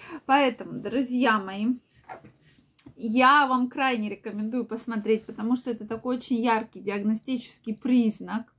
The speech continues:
да, и действительно, вот кажется, вроде бы такая вот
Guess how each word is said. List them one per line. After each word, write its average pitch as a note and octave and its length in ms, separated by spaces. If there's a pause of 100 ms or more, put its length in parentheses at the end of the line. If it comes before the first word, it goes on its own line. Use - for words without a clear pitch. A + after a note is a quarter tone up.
(540)
да, A#3+ 400 (120)
и A#3 680
действительно, B3+ 880
вот A3+ 180
кажется, A#3+ 640
вроде G#3+ 360
бы F3+ 120
такая A3 460
вот F#3 220